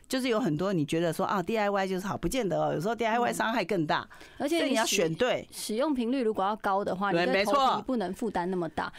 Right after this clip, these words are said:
Speaker 2: 因为你长一截白发就会很明显啊，
Speaker 1: 哦。
Speaker 2: 就明-，明显如我现在的黑发。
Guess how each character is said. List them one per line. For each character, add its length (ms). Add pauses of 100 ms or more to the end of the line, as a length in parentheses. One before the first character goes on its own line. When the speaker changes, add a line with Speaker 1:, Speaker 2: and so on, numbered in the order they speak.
(180)
Speaker 2:
因 80
为 60
你 40
长 180
一 100
截 320
白 220
发 160
就 140
会 60
很 120
明 240
显 300
啊， 180 (120)
Speaker 1:
哦。 40
Speaker 2:
就 60
明-， 260 (120)
明 120
显 160
如 240
我 200
现 160
在 120
的 80
黑 220
发。 260